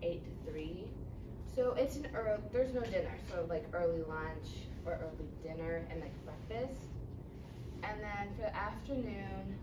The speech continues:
we're gonna go to the Museum of the Middle Appalachian in Saltville, which has a lot of different expositions from the early, um,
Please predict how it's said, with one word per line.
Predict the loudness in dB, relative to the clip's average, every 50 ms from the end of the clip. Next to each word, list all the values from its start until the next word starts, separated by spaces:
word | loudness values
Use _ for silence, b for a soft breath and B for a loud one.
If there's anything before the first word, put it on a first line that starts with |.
| -6 -6 -6 -6 -6 -6 -6 -6 -6 -6
we're | -4 -4 -2
gonna | -2 -2 -2 0
go | 0 2 2
to | 2 2
the | 0 0 0
Museum | 0 0 0 -2 -2 -2 -2 -2
of | -2 0
the | 0 0
Middle | 0 0 2 2 2 2
Appalachian | 0 -2 -2 -2 -2 -2 -2 -2 -4 -4 -4 -6 -6 -6 -6 -4 -2
in | -2 0 0 0 0 0 -2
Saltville, | -2 -2 -2 -2 0 2 2 4 2 2 0 -2 -6 -6 -6 -6 -6 -4 -4 -4 -4 -4 -4 0
which | 4 4 4 4 2
has | -2 0 0 0 0
a | 0
lot | 0 0 0 0 -2
of | -2 -2
different | -2 -2 -2 -2 -4 -4 -2 -2 -2 -2 -2 -4 -2 -2
expositions | -2 -2 -2 -4 -6 -6 -4 -4 -4 -2 -2 -4 -4 -4 -4 -4 -4 -6 -6 -4 -4
from | -4 -2 -2 0 0 -2 -2 -4 -6 -6 -6 -6 -6 -6 -6 -6 -6 -6 -6 -6 -6 -6 -6 -6 -2
the | 0 0
early, | 2 4 6 6 6 6 6 4 0 0 0 0 0 0 0
um, | 0 0 0 -2 -2